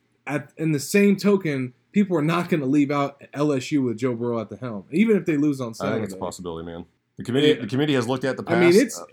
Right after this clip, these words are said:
Speaker 1: it, it's a possibility based on how
Speaker 2: the committee values conference championships. They've, they, they, they've shown that in the past, where the, the conference ca-, championship's kind of a tiebreaker for them. And if you get in a situation where
Speaker 1: I
Speaker 2: you've
Speaker 1: mean,
Speaker 2: got,
Speaker 1: I could, I could
Speaker 2: you've
Speaker 1: see
Speaker 2: got
Speaker 1: it.
Speaker 2: two one-loss conference champions, and you've got L S U with one loss who didn't win their conference championship.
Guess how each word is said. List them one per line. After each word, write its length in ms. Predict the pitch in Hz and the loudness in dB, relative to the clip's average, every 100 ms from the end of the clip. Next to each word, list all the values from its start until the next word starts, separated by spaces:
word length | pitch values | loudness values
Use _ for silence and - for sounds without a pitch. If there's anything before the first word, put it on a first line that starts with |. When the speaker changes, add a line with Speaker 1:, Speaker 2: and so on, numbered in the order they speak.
| 196 | 4
Speaker 1:
it, 180 | 226 202 | 4 2
it's 160 | 262 | 2
a 80 | 196 | 0
possibility 640 | - 208 165 170 208 196 | 0 -2 -2 0 2 2
based 280 | 160 175 175 | 2 0 -2
on 140 | 165 | -8
how 300 | 147 156 147 | -6 -6 -6
Speaker 2:
the 80 | 131 | -6
committee 320 | 131 185 220 | -2 0 2
values 280 | 139 139 120 | 2 2 2
conference 380 | - 113 101 - | -2 -4 -4 -6
championships. 480 | 98 85 73 73 67 | -6 -8 -12 -14 -12
They've, 180 | 90 - | -12 -8
they, 100 | 98 | -8
they, 320 | 92 104 107 107 | -6 -6 -8 -6
they've 240 | 110 104 | -4 -4
shown 240 | - 117 110 | -4 -6 -4
that 160 | 98 | -4
in 60 | 85 | -8
the 80 | 82 | -12
past, 460 | 90 80 78 - 98 | -10 -10 -10 -14 -12
where 340 | 92 78 80 - | -12 -12 -14 -18
the, 80 | |
the 100 | - | -14
conference 340 | 98 107 104 101 | -8 -6 -6 -10
ca-, 140 | - - | -14 -12
championship's 340 | 107 104 98 | -8 -8 -10
kind 160 | - 98 | -10 -8
of 100 | 85 | -8
a 60 | |
tiebreaker 400 | 92 87 80 78 | -8 -8 -10 -14
for 80 | 78 | -14
them. 240 | 76 73 82 _ _ _ | -14 -14 -18 _ _ _
And 260 | 87 90 90 | -12 -10 -10
if 80 | |
you 80 | 98 | -8
get 140 | 104 95 | -8 -8
in 100 | - _ | -14 _
a 40 | - | -18
situation 580 | 101 113 117 110 107 98 | -12 -8 -8 -6 -6 -4
where 120 | 98 | 0
Speaker 1:
I 20 | |
Speaker 2:
you've 100 | 185 | 2
Speaker 1:
mean, 100 | 185 | 4
Speaker 2:
got, 100 | 180 | 4
Speaker 1:
I 40 | |
could, 160 | 233 208 | 2 0
I 140 | 190 220 | 0 0
could 160 | 190 | 0
Speaker 2:
you've 60 | 139 | 4
Speaker 1:
see 60 | 180 | 4
Speaker 2:
got 140 | 139 | 4
Speaker 1:
it. 40 | - | 2
Speaker 2:
two 160 | 180 | 2
one-loss 420 | 156 156 143 135 | 4 4 2 0
conference 360 | - 139 131 117 | 0 -2 -2 -6
champions, 480 | - 131 127 117 104 | -4 -6 -4 -4 -4
and 80 | 104 | -4
you've 80 | |
got 140 | 104 98 | -4 -4
L 160 | 104 | -4
S 120 | 98 - | -6 -6
U 60 | |
with 100 | 110 | -6
one 180 | 90 95 | -6 -8
loss 260 | 87 85 - | -6 -8 -8
who 60 | |
didn't 180 | 95 95 | -10 -8
win 120 | 92 | -10
their 100 | 85 | -10
conference 320 | 85 90 82 - | -10 -12 -12 -10
championship. 460 | 107 87 80 76 | -8 -8 -12 -12